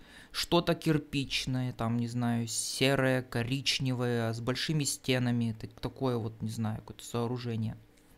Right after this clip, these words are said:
Вот что-то в этом духе. Но это внутри, где-то внутри. Это не приграничье, это где-то внутри, в семье, внутри. Это из-за кого-то.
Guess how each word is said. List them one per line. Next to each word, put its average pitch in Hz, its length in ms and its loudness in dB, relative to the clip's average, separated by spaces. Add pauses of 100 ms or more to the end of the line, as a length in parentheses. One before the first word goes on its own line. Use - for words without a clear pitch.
(320)
Вот - 100 -16
что-то 247 320 0
в 202 60 2
этом 160 240 0
духе. 120 320 -8 (880)
Но 147 100 0
это 151 160 6
внутри, 170 400 4
где-то 143 360 0
внутри. 131 520 -2 (240)
Это 143 260 4
не 156 240 4
приграничье, 143 800 2
это - 240 -4
где-то 139 320 -2
внутри, 131 520 -2
в - 60 -10
семье, 123 460 0 (400)
внутри. 127 500 0 (300)
Это 135 840 2 (400)
из-за 143 240 2
кого-то. 139 560 2